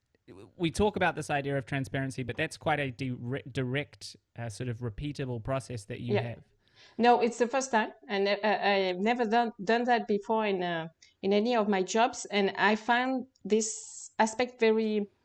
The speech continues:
Speaker 2: interesting, and it's very important because, um, if you want the team to, um, go in the same direction, you need to,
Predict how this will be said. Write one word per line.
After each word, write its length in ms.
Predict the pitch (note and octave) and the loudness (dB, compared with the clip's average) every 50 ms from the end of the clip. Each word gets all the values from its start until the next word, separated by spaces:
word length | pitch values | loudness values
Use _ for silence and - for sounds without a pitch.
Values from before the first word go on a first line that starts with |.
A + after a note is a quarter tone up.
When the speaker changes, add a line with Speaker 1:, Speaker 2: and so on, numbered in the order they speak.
| _ - _ _ _ _ | _ -20 _ _ _ _
Speaker 2:
interesting, 680 | A3 A#3+ C#4 C4+ - C#4+ - - - C4 D4 D#4 - | 0 0 2 0 0 -2 -2 -2 -2 0 0 0 0
and 200 | - A3 A3 G#3+ G4 - - | 2 2 2 2 0 0 -2
it's 220 | A3 G#3+ - - | -2 0 0 2
very 260 | - B3 C4 D4+ E4 | 4 6 6 6 4
important 580 | D4 B3+ A#3+ - A3+ A3+ A3 - G#3 G3 A3+ - | 2 0 0 0 0 0 0 -2 -2 -2 -2 0
because, 440 | A3 F#3 F#3 G#3 G3 F#3 F#3+ - - _ _ - _ _ _ | -2 0 2 2 2 2 0 -6 -14 _ _ -20 _ _ _
um, 720 | - G3+ G3+ G3+ F#3+ F#3 F#3+ F#3 F3+ F3+ F3 E3+ F3 F3 - - | 4 6 8 8 8 6 4 2 2 0 0 -2 -6 -8 -4 0
if 220 | - G#3+ G#3 - | 0 0 2 0
you 80 | B3 A#3+ | 0 0
want 260 | A3+ B3 C4 C4+ C4 | 2 2 0 2 2
the 100 | A#3+ A3+ | 0 0
team 460 | A3 - - C4 C4 C4+ C4+ C4+ C4 - _ _ _ | 0 0 -2 0 0 0 -2 -4 -6 -10 _ _ _
to, 480 | - - A3+ A3 G#3 G3+ G3+ G3+ - - | -6 -2 0 2 2 4 4 4 2 2
um, 560 | - F#3 F#3+ F#3 F3+ F3+ F3 E3 E3+ E3+ G3+ - - - | 0 0 2 2 2 0 0 -2 -4 -10 -12 -14 -14 -2
go 420 | F#3+ A3+ A#3 A#3 A3+ A3 G#3 G#3 - _ | 0 2 4 4 4 2 0 -4 -6 _
in 160 | G3 G3 G3 | 0 0 0
the 80 | F#3+ G3 | 0 0
same 260 | G3 - A#3+ A#3+ A3+ | -2 -2 -2 -2 0
direction, 600 | G3 F#3 F3 G3+ C4 B3+ - - G#3+ G#3 A3+ A#3 - | 0 0 0 0 -2 -4 -4 -2 -2 -2 -2 -4 -6
you 180 | - F#3 F#3 G3+ | -6 -4 0 2
need 400 | G3+ A3+ B3 D4 D4+ C4 A3 - - - | 2 2 4 2 2 0 -2 -4 -6 -4
to, 340 | A#3 G#3 G3+ G3 G3 F#3+ | -2 -2 0 0 -2 -4